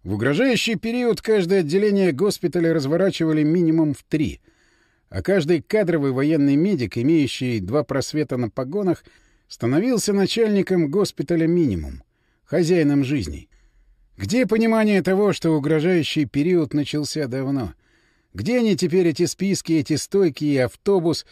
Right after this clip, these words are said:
эти готовые укладки? Их нет и уже не будет, потому что стране столько лет подряд было не до того. Страна крутила миллиарды в федеральных целевых программах и готовилась к чемпионату мира по футболу.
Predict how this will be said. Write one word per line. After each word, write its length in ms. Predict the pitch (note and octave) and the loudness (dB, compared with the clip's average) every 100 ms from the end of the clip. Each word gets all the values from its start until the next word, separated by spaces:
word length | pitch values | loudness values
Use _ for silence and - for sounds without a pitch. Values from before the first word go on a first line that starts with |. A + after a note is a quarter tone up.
| - _ - | -20 _ -10
эти 200 | F2+ A#2 | -6 -2
готовые 480 | C3 D#3+ F#3+ E3 | -2 0 2 2
укладки? 640 | D3+ - C3+ F3 - C3+ A2+ _ _ _ _ _ - | 0 -4 -4 -4 -6 -8 -8 _ _ _ _ _ -4
Их 220 | D3 F#3 | -2 0
нет 220 | B3 G3+ | 0 0
и 40 | G#3+ | 0
уже 240 | F#3 G#3 | 2 2
не 80 | G#3+ | 0
будет, 420 | G3 F#3+ F#2+ - | 0 -2 -4 -10
потому 340 | - - F3 F#3+ | -14 -4 -2 -2
что 260 | F3+ D#3 | -2 -4
стране 460 | - - F3 A3 F3+ | -4 -4 0 0 -2
столько 380 | - F3 - D#3 | 0 -2 0 0
лет 200 | E3+ - | 0 -2
подряд 380 | D3 F3 G3 | -2 0 0
было 240 | B2+ E3+ F3 | 0 2 2
не 180 | E3 E3 | 2 0
до 140 | E3 | -2
того. 440 | E3 F#3 D#3+ F#2 - _ _ _ - | -2 -2 -2 -4 -12 _ _ _ -20
Страна 420 | - F#3+ C4+ C4 | -4 0 2 0
крутила 460 | - A3+ - A#3+ G#3+ | 0 -2 -2 0 2
миллиарды 800 | G3+ G3+ G#3+ A3+ F#3+ F3+ F3 C3+ | 2 2 2 2 2 2 2 0
в 180 | - | -4
федеральных 560 | - C3+ F#3 G#3+ F3 D3 | -4 0 2 4 2 0
целевых 480 | - D#3+ E3+ F3+ - | -4 -2 0 0 -2
программах 880 | C#3 C#3+ A#2 G3 G#3 F#3 E3 - - | -2 -2 -2 -2 0 0 0 -4 -10
и 40 | |
готовилась 640 | F2+ B2+ A3+ A3+ G3 E3 - | -4 -4 0 0 2 0 -4
к 60 | |
чемпионату 600 | - D#3 C3+ D3 F#3+ D#3 C#3 | -4 -2 0 -2 -2 -4 -4
мира 260 | G3 E3+ | -2 -4
по 120 | C3+ | -6
футболу. 600 | D3+ D#3 C3 F3+ D3+ - | -8 -8 -4 -2 -2 -6